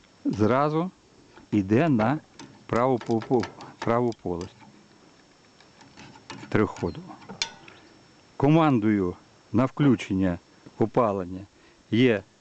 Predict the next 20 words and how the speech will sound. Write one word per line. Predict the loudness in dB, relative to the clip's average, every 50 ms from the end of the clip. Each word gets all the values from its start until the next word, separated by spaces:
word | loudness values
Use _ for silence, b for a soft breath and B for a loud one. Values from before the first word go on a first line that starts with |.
| _ -2
наявність | 0 2 4 4 2 2 0 -2 -6 -6 -2
циркуляції. | -2 -2 0 2 2 2 4 2 2 0 -2 -4 -2 -2 -2 -2 -4 B B B B B -4
Циркуляція | -2 -2 0 2 2 2 2 2 2 0 0 2 2 2
вик-, | 0 0 -2 -4 -4 -4
викликає | -2 0 -2 0 2 2 0 2 0 0 0 0 -2 -4
ход, | -2 -2 -2 -2 -2 -4 b b b b b b _ -20 -10 -4
е, | 0 2 2 4 4 4 2 0 -2 -8 B B B 2
м, | 2 2 2 0 -2 -2 -2 -4
штока | -6 -6 0 2 2 4 4 2 2
трьохходового | 2 2 2 2 2 2 2 2 2 2 2 2
і | 2
натискання | 0 -2 -2 -2 -4 -2 -2 -2 0 2 2 0 0
цього | 0 0 2 2
мікрика. | 2 0 -2 -4 -4 -6 -8 -8 -10 -16 B B B B B B B B -4
Оцей | -4 0 2 2 4 4
мікрик — | 4 2 2 0 -2 -4 -4 -6 -10 -20 -16 -8
команда | -2 0 0 2 2 2 0 0
на | -2 -2
включення | -4 -4 -4 -6 -6 -6 -6 -10 -10 -10 -10 -14 -18 _ _ _ _
опалення. | -10 -6 -4 -2 -2 -2 -4 -6 -8 -12